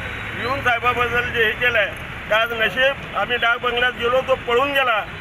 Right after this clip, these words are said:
नाही तर त्याला त्याची जागा सोलापुरात आज आम्ही सर्व आमचे सहकारी आहेत, दीपक राजगे आहेत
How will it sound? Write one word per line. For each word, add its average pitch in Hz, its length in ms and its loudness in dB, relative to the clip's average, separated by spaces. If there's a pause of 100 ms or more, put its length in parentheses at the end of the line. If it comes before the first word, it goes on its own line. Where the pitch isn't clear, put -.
(320)
नाही 226 140 -4
तर 254 60 0
त्याला 240 300 2
त्याची 247 340 2
जागा 240 300 4
सोलापुरात 254 720 2
आज 247 240 2
आम्ही 240 200 0
सर्व 240 240 0
आमचे 247 680 0
सहकारी 233 320 2
आहेत, 247 220 2 (680)
दीपक 233 280 0
राजगे 233 380 0
आहेत 240 400 4